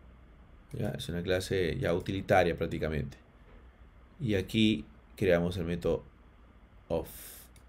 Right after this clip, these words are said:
¿Ya? Ok, entonces llegamos al greeting message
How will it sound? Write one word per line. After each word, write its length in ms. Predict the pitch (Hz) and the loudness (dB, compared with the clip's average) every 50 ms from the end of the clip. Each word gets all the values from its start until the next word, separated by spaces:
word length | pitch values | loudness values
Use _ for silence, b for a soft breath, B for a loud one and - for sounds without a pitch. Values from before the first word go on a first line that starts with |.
| - - - - - - - - - - - - - - - - | -20 -20 -20 -20 -20 -20 -20 -20 -20 -20 -20 -20 -20 -20 -14 -10
¿Ya? 340 | 78 80 87 90 - 135 135 - - - - - - - - - - - - - - - - - - - - - | -6 -4 -2 -2 -2 -4 -6 -10 -16 -20 -20 -20 -20 -20 -20 -20 -20 -20 -20 -20 -20 -20 -20 -20 -20 -20 -4 -2
Ok, 140 | 131 - 120 104 - - - | 2 4 6 4 4 4 0
entonces 320 | - 107 - 113 113 113 117 | -4 0 2 4 4 4 4
llegamos 380 | 110 110 110 107 110 131 135 | 6 8 8 8 8 8 6
al 100 | 135 107 | 6 6
greeting 300 | 110 113 113 117 127 120 | 6 4 2 0 0 2
message 540 | 120 120 117 117 - 127 131 135 135 - - | 4 4 4 6 4 4 4 4 0 -6 -10